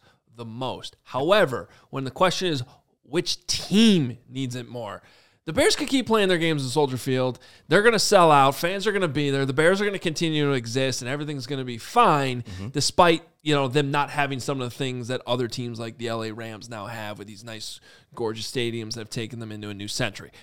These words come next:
Speaker 1: The Bears, they're not in any necessary danger of, you know, impacting their bottom line or anything. While it could still be a luxury for them,
Speaker 2: Mm-hmm.
Speaker 1: I agree. I feel like the White Sox need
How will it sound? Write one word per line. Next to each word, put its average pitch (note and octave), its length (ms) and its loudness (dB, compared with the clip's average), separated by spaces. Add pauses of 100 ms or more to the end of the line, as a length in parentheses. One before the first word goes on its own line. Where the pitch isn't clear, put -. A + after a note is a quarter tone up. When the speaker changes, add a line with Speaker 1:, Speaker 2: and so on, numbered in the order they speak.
Speaker 1:
The - 80 -12
Bears, E3+ 460 4 (680)
they're F3 180 6
not F3+ 200 8
in D#3+ 60 -2
any D#3 200 0
necessary C3+ 720 0 (240)
danger B2+ 580 -2 (300)
of, A2+ 560 -6
you C#3+ 100 -6
know, A#2 160 -8 (180)
impacting C#3+ 600 -2
their B2+ 100 -4
bottom B2+ 400 0
line B2 300 -6
or A#2 80 -12
anything. A#2 480 -14
While C3 300 -4 (260)
it B2+ 80 -14
could - 180 -8
still F3+ 160 0
be C#3 120 2
a A#2+ 60 2
luxury B2+ 680 0
for A#2+ 160 -4
them, A#2 340 -6 (140)
Speaker 2:
Mm-hmm. G2+ 280 -6
Speaker 1:
I C3+ 120 2
agree. C#3 580 2 (720)
I E4 100 6
feel E4+ 120 8
like E4+ 140 8
the D4 80 6
White C#4 240 6
Sox A#3 260 6
need F#3+ 640 4